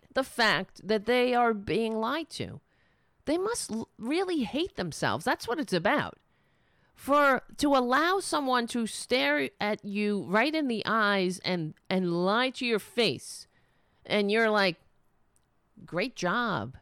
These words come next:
great job." We won't be taking any vacations,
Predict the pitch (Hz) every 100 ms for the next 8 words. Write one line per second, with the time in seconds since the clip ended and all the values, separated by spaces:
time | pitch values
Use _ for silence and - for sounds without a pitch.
0 | _ - 262 294 - 320 311 262 - -
1 | _ _ _ _ _ _ _ _ _ _
2 | _ _ _ - 202 202 165 151 135 -
3 | 123 - 123 123 120 117 117 113 123 120
4 | - 117 113 117 -